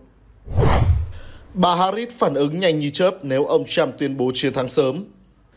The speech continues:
Đảng Dân Chủ đang chuẩn bị cho phản ứng nhanh như chớp để làm tràn ngập mạng xã hội và sóng phát thanh bằng lời kêu gọi dư luận bình tĩnh và kiên nhẫn, chờ kết quả kiểm phiếu cuối cùng,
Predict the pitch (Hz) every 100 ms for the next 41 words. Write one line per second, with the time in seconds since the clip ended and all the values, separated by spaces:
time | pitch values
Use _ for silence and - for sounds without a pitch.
0 | _ 160 185 147 185 - 208 131 170 165
1 | 165 135 160 147 165 147 139 110 123 139
2 | 170 147 135 - 180 202 - _ - 156
3 | 131 143 131 165 143 139 139 143 185 180
4 | 175 - - 127 135 - 139 165 185 165
5 | 139 110 - _ - 165 165 165 156 180
6 | 165 156 127 156 165 156 - 143 123 190
7 | 196 147 131 - 143 131 151 196 - -
8 | _ - 165 - 208 190 151 - 139 196
9 | 131 127 135 180 143 104